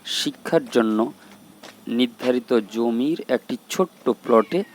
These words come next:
বাড়িটি স্থাপন করা হয়েছিল। এটি ধীরে ধীরে কিন্তু অবিচলিতভাবে মেধাবী কিন্তু দরিদ্র ছাত্রদের লালন পালনের দায়িত্ব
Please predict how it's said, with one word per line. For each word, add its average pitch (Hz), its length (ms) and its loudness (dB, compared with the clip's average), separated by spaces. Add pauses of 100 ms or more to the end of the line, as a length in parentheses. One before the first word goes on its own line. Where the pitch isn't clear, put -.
(260)
বাড়িটি 110 360 2
স্থাপন - 680 -2
করা 113 280 -4
হয়েছিল। - 320 -14 (1800)
এটি 247 220 2
ধীরে 156 400 -4
ধীরে 208 260 -2
কিন্তু 240 400 -4 (1700)
অবিচলিতভাবে 180 1300 2 (640)
মেধাবী 151 720 2 (920)
কিন্তু 220 440 2
দরিদ্র 135 600 2
ছাত্রদের 131 680 -2 (380)
লালন 113 480 6
পালনের 127 500 4
দায়িত্ব - 400 2